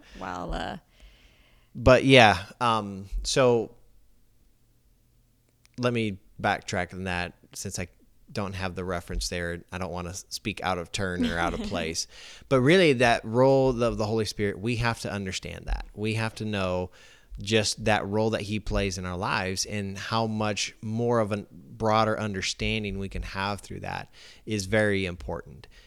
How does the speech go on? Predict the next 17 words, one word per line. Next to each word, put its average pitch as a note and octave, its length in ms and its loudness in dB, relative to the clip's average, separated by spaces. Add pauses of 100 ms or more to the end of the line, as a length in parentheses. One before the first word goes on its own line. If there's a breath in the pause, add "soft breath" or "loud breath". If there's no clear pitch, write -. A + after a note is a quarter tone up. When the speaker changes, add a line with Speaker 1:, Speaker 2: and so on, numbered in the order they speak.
(120)
Speaker 2:
And G2 140 -2
I G#2 80 0
think A2+ 240 -2
that's G2+ 260 -2
where G2 540 0
we G#2+ 300 0
have G2 240 -4
to G2+ 100 -8
come F#2+ 240 -6
into F#2 240 -8
the F2 140 -8
place F2+ 420 -6
as F#2 120 -8
individuals A2+ 840 -2 (480 loud breath)
is G2 200 -2
really, G#2 720 0
okay, F#2 520 -4